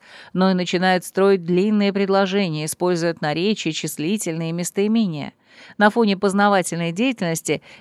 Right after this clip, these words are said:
физиологически малыши не всегда готовы к длинным монологам. Они часто глотают окончания слов, слишком торопятся или, наоборот, растягивают слова. Чтобы с раннего возраста привить крохе красивую, грамотную речь,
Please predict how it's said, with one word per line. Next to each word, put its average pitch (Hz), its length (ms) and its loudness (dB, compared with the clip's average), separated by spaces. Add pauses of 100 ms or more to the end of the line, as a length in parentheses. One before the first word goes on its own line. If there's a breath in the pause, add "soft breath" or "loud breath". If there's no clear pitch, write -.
физиологически 214 840 2
малыши 208 400 0
не 180 80 -2
всегда 247 340 2
готовы 170 460 0
к - 20 -8
длинным 170 360 0
монологам. 196 640 0 (360 loud breath)
Они 202 260 4
часто 226 320 0
глотают 214 460 2
окончания 170 580 0
слов, 190 400 -2
слишком 214 400 -2
торопятся 170 640 -2 (260 loud breath)
или, 254 160 2
наоборот, 247 520 4
растягивают 170 680 0
слова. 208 460 0 (460 soft breath)
Чтобы 196 360 0
с - 80 -10
раннего 233 460 4
возраста 185 560 0
привить 175 340 -2
крохе 180 380 0
красивую, 165 680 0
грамотную 156 580 -2
речь, 247 280 -2